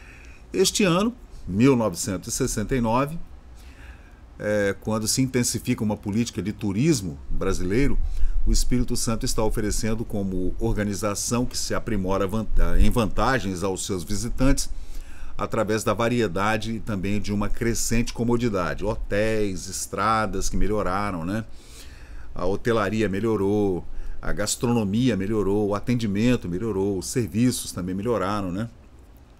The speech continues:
Havia nessa época realmente, ah, uma política nacional de turismo, né? E Guarapari estava na rota, uma rota principal, passando entre Ri-, São Paulo, Rio e Bahia,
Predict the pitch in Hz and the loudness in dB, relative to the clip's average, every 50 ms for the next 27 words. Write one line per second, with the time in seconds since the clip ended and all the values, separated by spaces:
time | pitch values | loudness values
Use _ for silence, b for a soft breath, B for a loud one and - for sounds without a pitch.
0 | - - - - - - 87 82 104 110 110 113 110 - - 101 98 110 - - | -20 -20 -20 -18 -12 -12 -8 -6 -4 -4 -4 -4 -4 -4 -4 -4 -4 -4 -4 -6
1 | 98 90 110 117 110 90 95 104 110 107 - - 117 107 B B B B B B | -6 -4 -4 -4 -4 -4 -4 -4 -4 -6 -6 -6 -8 -8 B B B B B B
2 | B B B B B B B B B - - 95 101 104 101 101 98 98 98 95 | B B B B B B B B B -14 -10 -6 -6 -4 -4 -4 -4 -4 -4 -4
3 | 95 90 - 104 101 101 101 101 101 98 98 98 95 95 92 90 87 87 - - | -6 -6 -6 -4 -4 -2 -2 -2 -2 -2 -2 -2 -2 -2 -2 -2 -4 -4 -2 2
4 | - - - 131 120 123 156 156 - - - 131 117 117 131 151 165 156 - - | 6 8 8 8 8 4 0 0 -2 -2 0 0 0 0 0 0 2 2 4 4
5 | - - 151 123 101 104 110 117 123 123 123 110 113 - - 113 110 101 90 90 | 4 4 4 2 2 2 2 2 2 2 2 0 0 0 2 2 2 0 0 -2
6 | 87 85 80 69 - - - 82 - - - - - 101 104 110 110 113 113 - | -2 -2 0 0 0 0 0 -2 -4 -6 -6 -6 -4 -2 0 0 0 0 -2 -2
7 | - 127 92 101 120 131 - 131 107 117 123 143 151 113 98 113 123 123 - 98 | -4 -4 -4 -4 -4 -6 -6 -6 -6 -4 -4 -6 -4 -2 0 0 0 0 -2 -4
8 | 95 92 95 117 120 - 107 - - - 147 180 190 - - 147 117 - - 95 | -6 -4 -4 -4 -4 -4 -6 -6 -4 -4 -2 -2 0 0 -2 -2 0 0 0 0
9 | 101 107 120 127 - - B B B B B B B B B B B B B B | 0 0 -2 -4 -6 -10 B B B B B B B B B B B B B B
10 | - - 104 104 - - - 117 107 104 90 101 98 90 - 95 95 87 85 98 | -4 -4 -2 -2 -2 -2 -2 0 -2 0 -2 -2 -4 -4 -4 -6 -6 -4 -4 -4
11 | 101 101 - - - 120 107 90 - 110 98 98 95 95 87 90 98 95 90 85 | -6 -6 -6 -6 -4 -4 -4 -4 -4 -4 -2 -2 -2 -2 -4 -4 -4 -4 -4 -4
12 | 78 - B B B B B B B B B - - 85 90 82 113 117 120 110 | -6 -8 B B B B B B B B B -14 -10 -8 -6 -4 -2 -2 -2 -2
13 | 107 117 151 202 254 | -2 -2 -2 -4 -4